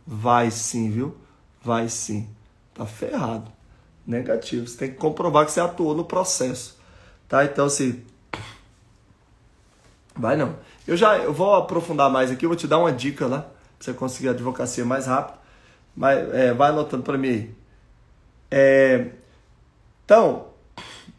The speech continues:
veja, eu que sou bacharel em Direito,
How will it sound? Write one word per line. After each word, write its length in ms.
veja, 400
eu 220
que 100
sou 300
bacharel 480
em 40
Direito, 500